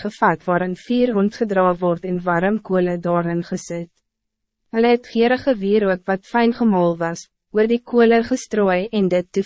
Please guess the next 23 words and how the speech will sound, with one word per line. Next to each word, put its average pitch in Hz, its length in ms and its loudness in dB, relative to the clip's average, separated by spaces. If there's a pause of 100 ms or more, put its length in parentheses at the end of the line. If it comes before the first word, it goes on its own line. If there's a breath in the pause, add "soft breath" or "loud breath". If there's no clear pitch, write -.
vir 196 120 -4
die 196 100 0
Heere 170 420 0
geoffer. 180 680 -4 (760)
Dit 226 160 -2
was 233 160 0
echter 233 360 -2
een 240 220 2
offer 175 320 -4
wat 202 180 -2
in 208 100 0
die 208 180 -2
vuur 233 340 0
verbrand 180 600 0
word 175 260 2
wat 185 200 -2
niet 233 180 -2
volgens 233 480 -2
die 214 140 -4
aanwijzings 175 800 0
was 180 260 -4
wat 180 140 0
die 190 160 -2